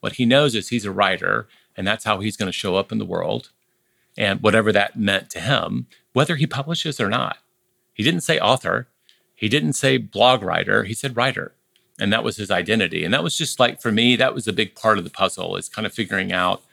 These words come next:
Um, and I don't think a lot of people know this, which is why when you say, "Where do you wanna be someday?" they're like, "Well, I know I wanna go to Africa someday." Like, they know things they want to do, but not who they want to be, which is why you have to have a process. If you don't think about it,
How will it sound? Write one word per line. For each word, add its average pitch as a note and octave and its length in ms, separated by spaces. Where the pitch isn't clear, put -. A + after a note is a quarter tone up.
Um, F#2+ 420
and B2 260
I A#2+ 80
don't F3+ 220
think D3+ 120
a D3 40
lot D3 140
of - 60
people C3 180
know B2+ 140
this, - 440
which B2 120
is C3 120
why A#2+ 220
when A2 140
you G2+ 60
say, G#2+ 160
"Where A2 160
do A2+ 60
you A2+ 60
wanna G#2+ 120
be G2 80
someday?" G#2 720
they're A2+ 100
like, G#2+ 260
"Well, A2 140
I A2 60
know C3+ 160
I C3+ 40
wanna A#2+ 200
go A#2 100
to - 180
Africa G2+ 360
someday." D#2 500
Like, G#2+ 120
they C3+ 120
know D3+ 160
things C#3+ 480
they A2 140
want G#2+ 320
to G2+ 100
do, F#2 380
but F#2 140
not G2 260
who A2 160
they F#2+ 160
want F#2 240
to F#2+ 100
be, A2 380
which - 160
is A#2+ 100
why A#2 120
you A#2 120
have G#2 160
to A#2+ 80
have G#2 100
a - 40
process. - 560
If F#2+ 100
you D#3 80
don't F3 200
think G#2 180
about A#2+ 280
it, D3+ 240